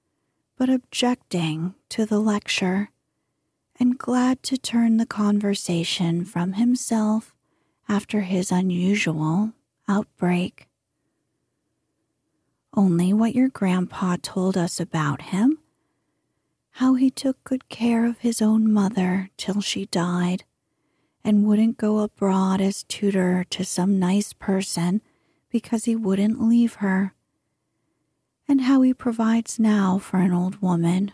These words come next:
who nursed his mother and never tells anyone, but is just as generous and patient and good as he can be."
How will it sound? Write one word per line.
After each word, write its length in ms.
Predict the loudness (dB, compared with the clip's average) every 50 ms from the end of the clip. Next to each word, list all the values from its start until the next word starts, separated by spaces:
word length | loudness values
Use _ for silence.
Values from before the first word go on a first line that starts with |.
| _ _
who 160 | 0 2 2 4
nursed 480 | 4 4 2 2 0 0 -4 -8 -4
his 180 | -4 -4 -2 0
mother 480 | 0 0 2 2 0 0 0 -2 -4 -8 _ _ _ _ _ _ _ _ _ _ _ _ _ _
and 120 | 0 2 2
never 260 | 2 2 2 0 -2
tells 400 | -2 -2 -2 0 0 0 2 2
anyone, 640 | 2 4 4 4 4 2 2 2 2 2 0 -2 -4 _ _ _ _ _ _ _ _ _ _ _ _ _ _ _ _
but 140 | -2 0
is 240 | 0 0 0 -4 -8
just 420 | -6 -2 -2 -2 -2 -4 -4 -4 -4
as 220 | -4 -4 -6 -8
generous 720 | -6 -2 0 2 4 4 4 4 4 2 0 -2 -2 0
and 180 | 0 0 0 0
patient 800 | -2 -2 0 0 0 0 0 0 0 0 0 -2 -4 -6 -10 -6 -2
and 300 | 0 2 2 2 0 0 0
good 440 | 0 2 2 2 2 0 -2 -6 _ _ _ _ _ _ _ _ _
as 200 | -2 -2 -2 -2
he 160 | -4 -4 -4
can 280 | -4 -2 0 0 0 2
be." 400 | 2 0 2 0 0 -2 -4